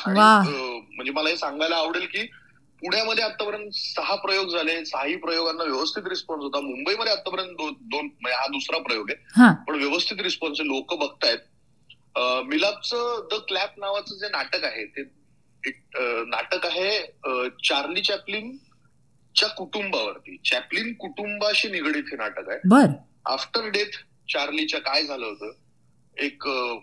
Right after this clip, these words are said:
Speaker 1: भयानक मोठं नाटक झालं होतं आणि ते नाटक म्हणण्यापेक्षा तो ड्रामा, चार्लीच्या आयुष्यात सतत ड्रामा होताच.
Speaker 2: हा.
Speaker 1: तर तो जो ड्रामा आहे त्याच्यावरती बेस्ड आहे. दोन अंकी नाटक आहे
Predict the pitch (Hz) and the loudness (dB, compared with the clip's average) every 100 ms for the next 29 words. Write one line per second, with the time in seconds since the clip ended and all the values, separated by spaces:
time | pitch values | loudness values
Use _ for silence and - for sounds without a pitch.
0 | - 117 139 165 160 - 131 135 - 151 | -8 -2 -2 -2 -6 -16 -10 -8 -6 -4
1 | 123 139 156 143 120 98 123 120 127 131 | -2 0 0 0 -2 0 0 0 -2 -4
2 | 131 - _ - 127 120 - 127 127 156 | -6 -8 _ -6 -2 -2 -4 -4 0 0
3 | 160 165 165 196 196 208 185 147 147 - | 0 0 0 0 0 0 2 2 0 0
4 | - - 139 160 139 139 156 - - 156 | 0 0 0 0 0 0 -4 -6 -6 -4
5 | - 120 127 135 123 110 - - - - | -2 -2 -2 -4 -4 -4 -6 -18 -12 6
6 | 220 190 170 - 208 196 214 196 170 175 | 8 8 6 4 0 2 0 0 0 2
7 | 165 165 165 - 165 160 151 160 143 143 | 0 0 -4 -4 -2 -4 -4 -8 -4 -4
8 | 123 120 120 139 165 165 147 170 359 311 | -2 -6 -4 -4 -4 -6 -6 -4 0 0
9 | 254 254 156 - 277 | 0 0 0 -2 -4